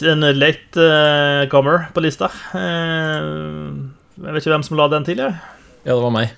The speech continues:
Speaker 1: Det var deg,
Speaker 2: Jeg bare
Speaker 1: ja.
Speaker 2: kom på det nå, når vi pratet om Baby Yoda og sånn, og, og, og godt og ondt mot Star Wars. Så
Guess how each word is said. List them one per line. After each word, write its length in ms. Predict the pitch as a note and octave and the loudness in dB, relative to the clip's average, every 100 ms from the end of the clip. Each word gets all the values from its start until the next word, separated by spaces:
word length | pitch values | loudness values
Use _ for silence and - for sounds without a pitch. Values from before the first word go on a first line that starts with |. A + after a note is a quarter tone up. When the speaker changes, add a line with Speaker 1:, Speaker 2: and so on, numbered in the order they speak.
| _ | _
Speaker 1:
Det 100 | G2+ | -2
var 60 | G#2 | 0
deg, 100 | A#2+ | 0
Speaker 2:
Jeg 60 | |
bare 120 | A2 | 2
Speaker 1:
ja. 40 | A2+ | 2
Speaker 2:
kom 140 | A2 | 0
på 140 | F#2+ A2 | -2 -2
det 80 | A2 | 0
nå, 140 | A2 G#2+ | -2 -4
når 160 | A#2+ A2 | -6 -6
vi 80 | A2 | -2
pratet 300 | A2 - G2 | -4 -2 -2
om 140 | G#2+ | 0
Baby 260 | G2+ G#2 G#2 | 0 0 -2
Yoda 240 | F#2 F#2+ | -2 -4
og 60 | G2+ | -2
sånn, 140 | A#2 A#2+ | -4 -4
og, 680 | G#2+ G2+ G2+ G#2 G2+ G#2 G#2+ | -4 -4 -2 -2 -2 -2 -4
og, 720 | G2+ G2+ G#2 G#2 G2+ G2+ G2 | -2 -2 -2 -4 -2 -4 -4
og 300 | G#2+ G2 G#2 | -4 -2 -2
godt 320 | G#2 - - | -4 -6 -6
og 220 | G#2+ G#2 A2 | -4 -2 -2
ondt 340 | A2+ - - | -4 -6 -8
mot 140 | G#2 - | -6 -4
Star 220 | G#2 G2 | -4 -4
Wars. 280 | G#2+ - - - - - - - - | -4 -6 -10 -12 -18 -18 -18 -20 -18
Så 220 | - | -6